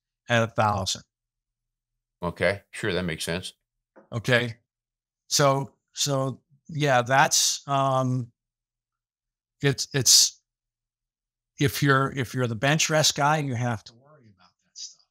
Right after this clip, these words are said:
Speaker 1: If you're the hunter and you're trying to take game at extended distances, that jump might put you outside the vitals.
Speaker 2: Wow.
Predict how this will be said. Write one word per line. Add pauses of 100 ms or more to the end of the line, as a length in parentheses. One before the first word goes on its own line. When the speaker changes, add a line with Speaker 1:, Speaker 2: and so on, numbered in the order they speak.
(120)
Speaker 1:
If
you're
the
hunter
and
you're
trying
to
take
game
at (160)
extended
distances, (840)
that
jump
might
put
you
outside
the
vitals. (100)
Speaker 2:
Wow.